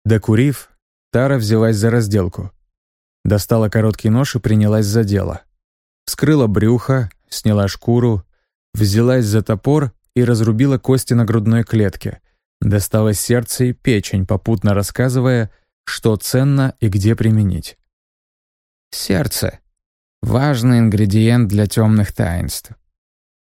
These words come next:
Печень меньше тёмной силы содержит, но для общего укрепления тела сойдёт. Шкура — у неё хорошее защитное свойство. Пойдёт на броню и одежду.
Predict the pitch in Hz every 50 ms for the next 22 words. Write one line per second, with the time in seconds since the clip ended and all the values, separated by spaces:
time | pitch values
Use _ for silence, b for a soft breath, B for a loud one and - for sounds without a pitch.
0 | _ _ _ _ _ _ _ _ _ _ _ _ _ _ _ _ _ - 208 226
1 | 208 - - 208 196 196 208 226 233 233 202 - 170 135 - 131 117 110 107 101
2 | 98 101 - - 110 98 104 104 - 110 98 101 120 120 123 135 147 170 - -
3 | - _ _ _ _ _ _ _ _ _ _ _ _ _ _ 254 269 254 233 220
4 | 208 214 - 196 226 - - - 240 233 202 165 - 139 135 - 131 131 139 139
5 | 139 135 123 - 120 110 113 117 123 113 - - 87 85 82 - - 67 - -
6 | - - _ _ _ _ _ _ _ _ _ _ _ _ _ _ _ _ _ _
7 | _ _ _ - - - - 156 160 151 139 127 120 113 101 95 90 - - _
8 | _ _ _ _ _ _ _ _ _ _ _ _ - 127 123 120 120 117 113 101
9 | - 117 110 110 113 113 107 - - 110 104 104 98 104 107 101 - - - 107
10 | 92 - 101 98 98 95 - - 92 82 82 85 - - - - 69 71 - _
11 | _ _ _ _ _ _ _ _ _ _ _ _ - 113 110 117 113 147 175 180
12 | - - 131 117 104 107 107 107 110 113 123 131 127 113 107 107 101 101 104 101
13 | 104 101 104 110 110 107 104